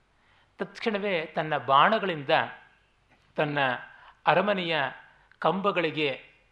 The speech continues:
ಮತ್ತು ದೂಲಗಳಿಗೆ ಪ್ರತ್ಯಾಮ್ನಾಯವಾಗಿ ಬೇರೊಂದು ನಿರ್ಮಾಣ ಮಾಡಿ, ತನ್ನ ಮನೆಯ ಕಂಬಗಳನ್ನು, ದೂಲಗಳನ್ನು, ಎಲ್ಲ ಮರಮಟ್ಟನ್ನು ಕಿತ್ತಿಸಿ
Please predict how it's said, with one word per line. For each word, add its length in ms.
ಮತ್ತು 380
ದೂಲಗಳಿಗೆ 680
ಪ್ರತ್ಯಾಮ್ನಾಯವಾಗಿ 1300
ಬೇರೊಂದು 420
ನಿರ್ಮಾಣ 500
ಮಾಡಿ, 480
ತನ್ನ 220
ಮನೆಯ 380
ಕಂಬಗಳನ್ನು, 920
ದೂಲಗಳನ್ನು, 680
ಎಲ್ಲ 320
ಮರಮಟ್ಟನ್ನು 680
ಕಿತ್ತಿಸಿ 720